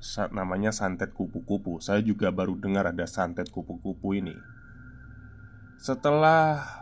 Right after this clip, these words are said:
eh, di wilayah itu, Citra ini, eh, ketemu sama yang namanya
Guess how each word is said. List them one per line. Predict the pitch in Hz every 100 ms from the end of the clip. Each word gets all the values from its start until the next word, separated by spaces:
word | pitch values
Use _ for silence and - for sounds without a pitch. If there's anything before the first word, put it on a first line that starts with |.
| 117
eh, | 127 120 123 120 120 117
di | 107 117
wilayah | 123 123 123 120
itu, | 143 143 - 90 90 127 -
Citra | 107 - 101
ini, | 104 151 165 - - - - - - - - -
eh, | 104 101 95 92 90 101 - -
ketemu | - - 185 185 151 139
sama | 117 98 104
yang | 104 104
namanya | 95 95 92 101 120 131 135 156